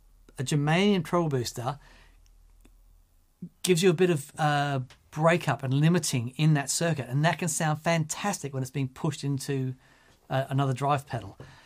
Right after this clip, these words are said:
However, if what you want is a, just a clean boost of those frequencies, then an E Q pedal can work. There you go. That's loo-, looking at you.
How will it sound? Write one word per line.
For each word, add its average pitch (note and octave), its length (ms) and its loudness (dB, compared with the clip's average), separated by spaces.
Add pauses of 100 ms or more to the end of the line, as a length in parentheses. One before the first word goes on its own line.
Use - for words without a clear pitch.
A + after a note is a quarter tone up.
(360)
However, E3 280 6
if C3+ 200 -2
what F#3+ 140 2
you D#3+ 120 2
want F3 200 2
is B2+ 80 0
a, C3 120 -4 (100)
just D#3 220 -2
a - 20 0
clean E3 580 2
boost - 680 2 (500)
of B2+ 100 -6
those C#3 200 0
frequencies, B2+ 600 -4
then C3 140 0
an C#3 80 -2
E D#3 140 2
Q D#3 140 -4
pedal C3 280 -2
can B2+ 340 -4 (140)
work. C3+ 240 -2
There G3 120 0
you G3+ 40 -2
go. D3+ 160 -2
That's F#3+ 300 -8
loo-, E3+ 180 -10
looking D3+ 240 -4
at C3+ 80 -8
you. F3 220 -4